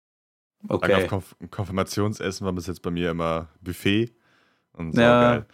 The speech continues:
Speaker 2: Ja,
Speaker 1: Ja.
Speaker 2: gut. Das hätten die auch mal lieber genommen.
Speaker 1: Ja, hast auch mal öfters. Na gut.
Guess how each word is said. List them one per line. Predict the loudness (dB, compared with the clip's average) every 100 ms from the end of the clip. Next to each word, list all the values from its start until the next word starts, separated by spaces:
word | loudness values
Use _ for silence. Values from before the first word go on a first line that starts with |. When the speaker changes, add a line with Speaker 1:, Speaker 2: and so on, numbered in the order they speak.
| _ _ _ _ _ -20 0
Speaker 2:
Ja, | 0
Speaker 1:
Ja. | 4
Speaker 2:
gut. | 2 0 -10 -20 _ -20 _ _ _ _ _ _ _ _ _ _ _ _ _ _ _ _ -4
Das | -2 0
hätten | 0 4
die | 4
auch | 6
mal | 4 2
lieber | 4 4
genommen. | 2 2 2 0 -4 _ _
Speaker 1:
Ja, | -4 -2 -2 -4 -8 -14 _ _ _ _ -16
hast | -10
auch | -8
mal | -6 -6
öfters. | -6 -10 -10 -12 _ _ _ _ _ _ _ -16 -16 -20 -4
Na | -2
gut. | 0 -4 -8